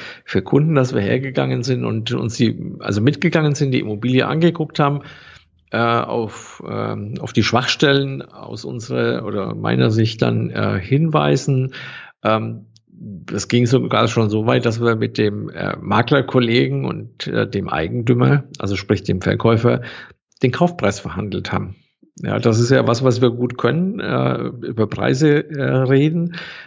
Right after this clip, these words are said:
Und, äh, das, äh, da, da hat sich unsere Gebühr, hat sich für den, ähm, Kaufinteressenten auf jeden Fall gelohnt. Äh, Beratungssachen allerdings, wenn jetzt jemand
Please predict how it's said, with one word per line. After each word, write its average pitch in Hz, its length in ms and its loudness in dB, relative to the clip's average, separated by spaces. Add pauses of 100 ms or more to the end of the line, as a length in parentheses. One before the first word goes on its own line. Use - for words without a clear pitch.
(160)
Und, 110 320 0
äh, 113 200 4
das, 110 360 -2
äh, 113 180 4 (360)
da, 104 260 -2
da 104 180 -2
hat 113 160 0
sich 120 140 2
unsere 143 420 4
Gebühr, 127 640 2
hat 131 160 -2
sich 131 220 -10
für 117 140 -4
den, 107 400 -6
ähm, 98 520 -4 (380)
Kaufinteressenten 127 880 0
auf 110 220 -4
jeden 104 200 0
Fall 120 200 2
gelohnt. 123 600 2 (120)
Äh, 123 180 4
Beratungssachen 139 1000 2
allerdings, 127 640 -2
wenn 113 240 -6
jetzt 110 240 -6
jemand 113 380 -2